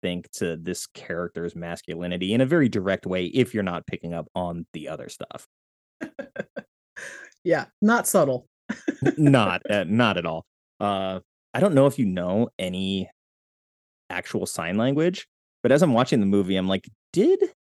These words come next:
Speaker 1: is Amy's sign language accurate?" Like <laughs>
Speaker 2: I was thinking that too, because no, unfortunately, I don't know any,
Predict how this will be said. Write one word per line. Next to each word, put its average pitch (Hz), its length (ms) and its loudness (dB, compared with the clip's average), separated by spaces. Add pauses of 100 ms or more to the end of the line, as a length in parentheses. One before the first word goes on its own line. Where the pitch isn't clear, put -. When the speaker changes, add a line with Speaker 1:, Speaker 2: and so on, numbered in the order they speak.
(120)
Speaker 1:
is 160 200 2
Amy's 294 320 4
sign 170 240 2
language 170 340 4
accurate?" 151 520 2 (720)
Like 104 220 4 (460)
<laughs> - 120 2 (640)
Speaker 2:
I 359 120 8
was 392 220 8
thinking 392 360 8
that 349 220 6
too, 349 220 8
because 262 300 6
no, 247 300 6
unfortunately, 233 440 4
I 190 40 4
don't 202 240 2
know 214 140 2
any, 147 300 0